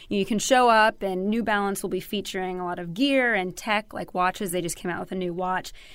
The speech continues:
And you have the opportunity to basically sign that gear out, go for a group run, and then give feedback. Um, unfortunately, you can't run away with it, but it's a really good opportunity for New Balance to get,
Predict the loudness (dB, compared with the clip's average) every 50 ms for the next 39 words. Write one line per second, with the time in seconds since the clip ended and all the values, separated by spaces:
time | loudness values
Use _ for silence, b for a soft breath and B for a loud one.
0 | B B 2 4 4 6 6 6 6 4 4 4 0 -2 -2 0 0 2 2 2
1 | 2 2 2 2 2 0 -2 -4 -8 -6 -4 -2 -2 -2 -2 -2 -2 -2 -2 -2
2 | -4 -4 -4 -2 0 2 4 4 4 4 2 0 0 -2 -4 -4 -2 0 2 2
3 | 2 2 2 0 2 2 2 0 -2 b b b b b b 0 2 2 2 2
4 | 2 2 2 2 2 2 2 2 2 2 0 -2 -2 -2 0 -2 -2 -4 -4 -4
5 | -4 -2 -2 -2 -2 0 0 0 -2 -2 -4 -2 0 0 0 0 -2 -2 -2 -4
6 | -6 -8 -12 B B B B B B -4 0 0 0 0 0 -4 -6 -2 -2 -2
7 | -2 0 -2 -2 -2 -2 -2 -4 -4 -2 -2 -2 -2 -2 -2 -4 -4 -2 0 0
8 | 0 2 2 2 2 2 -2 B B B B 2 4 4 4 2 0 0 0 2
9 | 4 4 4 4 2 2 0 -2 -6 -4 -4 -2 -2 -2 -2 -2 -4 -4 -6 -6
10 | -6 -4 -2 -2 0 2 2 2 2 0 -2 -2 -4 -4 -2 0 0 0 -2 -2